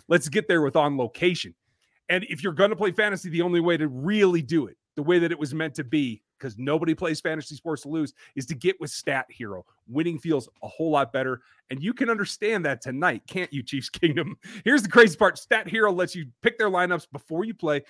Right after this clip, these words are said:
and just handpick the team that you want to face one-on-one. That's the big thing. It's head-to-head. I think Chris and I will probably do this next season just so we can bash each other about. It'll be fun. With Stat Hero, you're the one in control of the stakes. You can make all your decisions, and it's head-to-head. Was, it's exactly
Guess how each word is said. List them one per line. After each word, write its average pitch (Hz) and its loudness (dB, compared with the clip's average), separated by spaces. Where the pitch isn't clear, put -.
and 101 -16
just - -16
handpick 143 -6
the 151 -14
team 143 -8
that 117 -12
you 139 -10
want 120 -6
to 110 -18
face 107 -14
one-on-one. 117 -6
That's 123 -4
the 123 -12
big 117 -6
thing. 135 -4
It's 113 -10
head-to-head. 120 -2
I - -20
think 123 -8
Chris 135 -4
and 123 -2
I 117 0
will 110 0
probably 113 -2
do 113 -6
this 107 -6
next 113 -10
season 107 -8
just 110 -12
so 110 -8
we 107 -6
can 104 -12
bash 113 -4
each 101 -12
other 107 -4
about. 107 -2
It'll 104 -8
be 98 -14
fun. 110 -6
With 151 0
Stat 214 4
Hero, 165 4
you're 151 2
the 208 2
one 202 2
in 185 0
control 185 0
of 160 0
the 143 -6
stakes. - -2
You 120 -8
can 139 -4
make 131 0
all 147 6
your 175 2
decisions, 165 2
and 135 -2
it's 120 -8
head-to-head. 175 2
Was, 135 -4
it's 147 -6
exactly 120 2